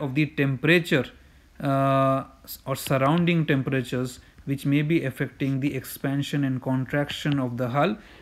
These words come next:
which is, uh, changing the shape of the hull, um,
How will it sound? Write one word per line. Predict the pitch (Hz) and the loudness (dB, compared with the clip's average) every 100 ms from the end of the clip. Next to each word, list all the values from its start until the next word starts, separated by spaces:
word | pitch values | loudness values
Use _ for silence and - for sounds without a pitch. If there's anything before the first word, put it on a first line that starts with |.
| - | -8
which | 135 127 | -6 -2
is, | 143 127 | -4 -4
uh, | - 117 | -8 -4
changing | - 143 143 147 143 | 2 2 4 2 2
the | 139 185 - - | 0 -4 -6 -14
shape | - - 170 185 175 | -10 0 2 4 2
of | 127 | -2
the | 127 | -2
hull, | - 131 127 - - - | -2 -2 -4 -8 -18 -4
um, | 135 131 127 120 - | 0 0 0 -2 -6